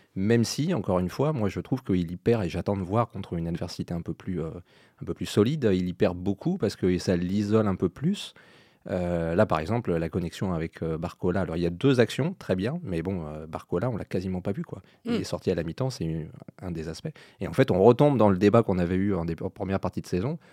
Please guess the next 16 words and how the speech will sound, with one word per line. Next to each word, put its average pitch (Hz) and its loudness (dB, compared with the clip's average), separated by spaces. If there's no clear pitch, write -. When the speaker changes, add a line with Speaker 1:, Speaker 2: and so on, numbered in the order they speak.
Speaker 1:
sur, 123 0
euh, 92 4
le 85 -2
système 110 -2
et 90 -2
le 85 -6
choix 101 -2
philosophique 120 2
de 92 2
Luis 95 2
Enrique 95 -2
avec 90 0
cet - -2
effectif-là. 101 -4
C'est-à-dire 92 -4
que 82 -2